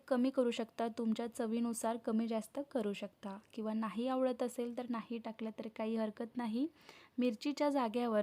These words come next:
तुम्ही लाल मिरची पावडरसुद्धा टाकू शकता. तर हे आपण मिक्सरवरती काढून घेतलं आहे. तुम्ही पाहू शकता हे रवाड काढायचं आहे. मिक्सरची बटन बंद चालू, बंद चालू करत हे अशा पद्धतीने काढून घ्यायचं आहे. यामध्ये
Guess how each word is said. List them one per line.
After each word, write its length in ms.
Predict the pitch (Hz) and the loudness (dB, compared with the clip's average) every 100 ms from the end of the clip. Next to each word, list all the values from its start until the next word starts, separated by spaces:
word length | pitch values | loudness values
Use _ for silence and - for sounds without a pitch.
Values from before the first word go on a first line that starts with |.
| 208 | 2
तुम्ही 380 | 220 214 220 247 254 | 2 2 2 0 -4
लाल 260 | 226 226 | 0 4
मिरची 320 | 254 262 - 269 | 4 4 2 0
पावडरसुद्धा 640 | 254 233 233 240 208 247 285 | 2 2 2 0 -2 -4 -4
टाकू 260 | 247 - | -6 -4
शकता. 440 | 214 208 - - 202 - - - - - - | -4 -4 -8 -12 -12 -14 -20 -20 -20 -16 -8
तर 100 | 220 | -2
हे 240 | 214 226 | 2 2
आपण 280 | 226 226 226 | 2 2 2
मिक्सरवरती 720 | 226 226 - 247 247 247 254 | 2 0 0 0 2 2 0
काढून 460 | 254 254 220 226 254 | -2 2 4 6 4
घेतलं 320 | 254 - 247 | 4 0 0
आहे. 300 | 240 214 311 - _ | 2 0 -2 -6 _
तुम्ही 160 | 240 233 | -4 -2
पाहू 240 | 240 226 | 2 2
शकता 400 | 254 247 - 233 294 - - - - 277 | 2 -4 -4 -4 -4 -10 -20 -20 0 8
हे 80 | |
रवाड 360 | 285 262 262 277 | 10 12 12 10
काढायचं 520 | 285 269 247 247 254 | 10 8 8 6 6
आहे. 400 | 262 240 226 233 302 - - 262 | 4 4 2 0 -2 -12 -4 0
मिक्सरची 580 | 247 - 262 240 - | 0 2 0 2 2
बटन 440 | 262 247 220 214 214 | 4 4 2 2 2
बंद 240 | 220 233 | 4 4
चालू, 240 | 233 247 247 | 4 4 4
बंद 240 | 240 226 | 4 2
चालू 240 | 226 226 226 | 2 0 0
करत 320 | 226 202 202 - | 0 0 0 -2
हे 200 | 214 214 | -2 0
अशा 240 | 214 - | -2 -4
पद्धतीने 540 | 247 226 240 240 233 233 | -2 0 0 0 0 0
काढून 400 | 240 214 208 220 | 0 2 2 2
घ्यायचं 300 | 226 208 214 | 0 -2 -4
आहे. 300 | 202 214 220 | -4 -4 0
यामध्ये 480 | 220 226 220 220 | 0 0 0 -2